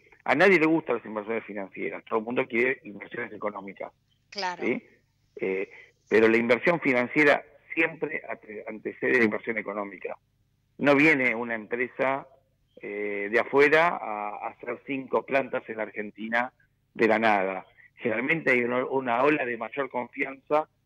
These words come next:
Speaker 1: por parte del inversor financiero, porque ve que el país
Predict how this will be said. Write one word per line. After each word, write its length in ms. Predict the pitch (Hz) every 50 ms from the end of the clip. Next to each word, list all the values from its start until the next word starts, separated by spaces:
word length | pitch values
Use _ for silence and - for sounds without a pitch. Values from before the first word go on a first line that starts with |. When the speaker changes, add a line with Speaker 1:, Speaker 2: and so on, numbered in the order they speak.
| _ _ _ _ -
Speaker 1:
por 200 | 120 113 104 -
parte 280 | 139 143 143 139 -
del 80 | 127 123
inversor 320 | 110 104 98 - 131 123
financiero, 760 | - - 107 107 104 98 - 127 131 113 104 98 101 107 - - _ _ _ _ _ _ _ _ _ _ _
porque 320 | - 104 104 101 - - 110
ve 160 | 120 123 123
que 100 | 123 127
el 100 | 117 98
país 240 | - 104 104 113